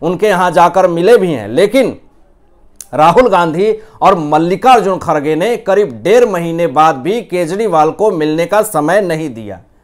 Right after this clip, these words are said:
लेकिन ये तो ठहरे बिलज, निर्लज, फिर भी मुंह उठा के पहुंच गए कि कहीं यहां मिल जाए मदद।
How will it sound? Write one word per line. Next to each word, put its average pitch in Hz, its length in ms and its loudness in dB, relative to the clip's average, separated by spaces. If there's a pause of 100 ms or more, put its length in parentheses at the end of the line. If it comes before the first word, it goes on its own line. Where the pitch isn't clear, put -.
(160)
लेकिन 123 260 -8
ये 143 140 -4
तो 143 140 -8
ठहरे 127 340 -6
बिलज, 123 440 -8 (460)
निर्लज, 123 580 -6 (800)
फिर 127 120 -6
भी 151 120 -2
मुंह 175 180 -4
उठा 170 200 -4
के 165 120 -6
पहुंच 160 320 -8
गए 147 140 -10
कि 143 100 -12
कहीं 156 220 -8
यहां 139 220 -6
मिल 156 200 -6
जाए 151 140 -4
मदद। 139 340 -4